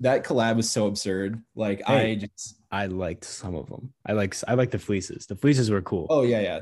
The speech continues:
Speaker 1: No, some of
Speaker 2: <laughs>
Speaker 1: those were cool, but the fact that they did a fishing pole, like, a Supreme fishing pole, I was
Speaker 2: Yeah.
Speaker 1: like, "Okay, this is
Speaker 2: It's
Speaker 1: just
Speaker 2: just
Speaker 1: fun.
Speaker 2: so gaudy,
Speaker 1: This is
Speaker 2: you
Speaker 1: so
Speaker 2: know?
Speaker 1: far out there."
Speaker 2: It's just too much, honestly.
Speaker 1: Yeah.
Speaker 2: Supreme is, Supreme's going downhill fast.
Speaker 1: Supreme's becoming corny, I will say.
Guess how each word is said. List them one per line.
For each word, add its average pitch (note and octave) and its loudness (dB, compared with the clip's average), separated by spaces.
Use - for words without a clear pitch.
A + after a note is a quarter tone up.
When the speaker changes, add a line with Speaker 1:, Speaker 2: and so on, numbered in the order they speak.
Speaker 1:
No, B2+ 0
some C#3+ 6
of C3 8
Speaker 2:
<laughs> - 6
Speaker 1:
those D3 4
were C#3+ -6
cool, A#2 2
but A2+ -2
the A#2+ -8
fact A2+ 0
that C3+ -8
they D#3 0
did C3 0
a A#2+ 0
fishing A2+ -6
pole, A2+ -4
like, A#2+ -6
a A2+ -4
Supreme G#2+ -6
fishing G#2 -6
pole, A2+ -2
I F2 -4
was F#2 -4
Speaker 2:
Yeah. F2 -2
Speaker 1:
like, - -6
"Okay, - -12
this - -14
is G#2+ -8
Speaker 2:
It's A2 -2
Speaker 1:
just - -4
Speaker 2:
just C3 0
Speaker 1:
fun. - -6
Speaker 2:
so B2+ 2
gaudy, F#2+ -2
Speaker 1:
This A2+ -10
is G2 -6
Speaker 2:
you - -2
Speaker 1:
so F#2+ 0
Speaker 2:
know? G2 0
Speaker 1:
far F2 -4
out D#2 -12
there." E2+ -10
Speaker 2:
It's A#2 -4
just A#2+ -2
too A2+ 0
much, F#2+ 0
honestly. F#2+ -2
Speaker 1:
Yeah. G2 -8
Speaker 2:
Supreme A#2+ 2
is, G#2 0
Supreme's A#2 0
going G2+ 0
downhill F#2 -4
fast. F2+ -6
Speaker 1:
Supreme's C#3 -2
becoming C3 -2
corny, G2+ -4
I E2 -8
will E2+ -6
say. F2 -8